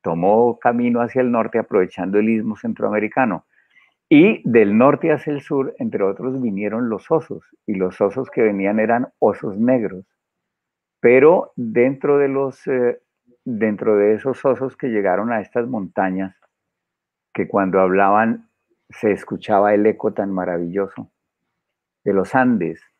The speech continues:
"Quiero que andes, quiero que andes, andes, andes", les pareció un lugar bellísimo y dijeron, "Aquí nos quedamos a vivir, esto está hermoso". Eh, los osos eran completamente negros,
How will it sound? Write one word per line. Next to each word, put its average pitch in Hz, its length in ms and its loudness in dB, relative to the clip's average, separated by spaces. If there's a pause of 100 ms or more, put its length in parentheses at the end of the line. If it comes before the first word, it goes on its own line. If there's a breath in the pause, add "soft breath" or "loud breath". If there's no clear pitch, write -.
(460)
"Quiero 107 220 0
que 117 100 2
andes, 107 460 -2
quiero 110 220 -2
que 117 120 -2
andes, 104 360 -4 (140)
andes, 113 460 -6
andes", 120 280 -4
les 92 180 -12
pareció 107 560 -2 (540 soft breath)
un 143 240 6
lugar 156 320 6
bellísimo 139 520 2
y 131 40 2
dijeron, 107 500 -2
"Aquí 110 320 -4
nos 123 220 -6
quedamos 101 480 -2
a 110 80 0
vivir, 113 320 -4
esto - 240 -8
está 113 180 -4
hermoso". 123 500 -4 (800)
Eh, 143 180 6
los 185 260 4
osos 165 360 2
eran 160 300 2
completamente 131 720 -2
negros, 127 480 -6